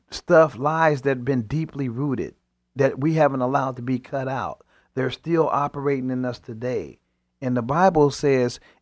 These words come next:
"Examine yourself to see if you're in the faith." You have to constantly do a self-examination of yourself.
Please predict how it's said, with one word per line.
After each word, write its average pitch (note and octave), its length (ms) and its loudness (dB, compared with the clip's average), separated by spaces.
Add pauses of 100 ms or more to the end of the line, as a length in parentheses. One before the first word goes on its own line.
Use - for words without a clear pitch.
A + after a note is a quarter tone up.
"Examine C#3 680 0
yourself G#2+ 800 -2 (500)
to D#3 100 0
see F3 280 -2
if C#3 140 -2
you're D3+ 180 0
in C3 120 -2
the A2+ 100 -4
faith." E2 380 -8 (600)
You G#3 200 10
have G#3 240 4
to D3 100 0
constantly G3 460 2
do D#3+ 200 0
a C#3+ 60 2
self-examination D3 1120 -4
of C3 140 0
yourself. B2+ 520 -2